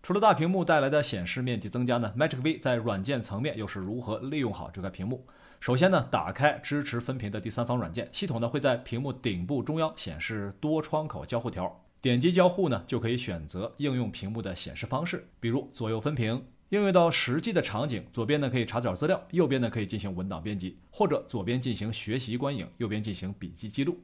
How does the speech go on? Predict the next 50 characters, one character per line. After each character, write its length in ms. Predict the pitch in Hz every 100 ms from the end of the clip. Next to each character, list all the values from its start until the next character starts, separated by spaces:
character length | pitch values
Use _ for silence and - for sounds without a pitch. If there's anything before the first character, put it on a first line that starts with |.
| -
上 220 | - 240
滑 180 | 123 139
返 240 | 147 113 92
回 180 | 113
主 160 | 127 104
界 80 | 113
面 120 | 143
的 40 |
同 220 | 120 104 120
时 160 | -
啊， 160 | 92 - -
后 180 | -
台 200 | 95 101
呢 100 | 135
也 100 | 123
会 200 | 85 101
直 200 | 98 151
接 200 | 160 160
存 260 | 160 - 98
储 180 | 113 82
当 240 | 143 151
前 220 | 139 98
分 180 | 113 139
屏 200 | 131 90
的 180 | 90 - - _
多 120 | 110
任 140 | 101 95
务 20 |
状 160 | 90 82
态。 200 | 101 - _ _
不 100 | -
过 140 | 151 190
呢， 100 | 165
在 200 | 151 143
分 160 | 180
屏 120 | 170 147
状 160 | 165
态 120 | 131
下 120 | 127 123
啊， 160 | 92
目 140 | 135 143
前 180 | 110
还 220 | 117 104 120
只 240 | - 85
支 140 | 120
持 200 | 131 123
左 240 | 123 113 85
右 160 | 160
分 160 | 123 101
屏， 160 | 90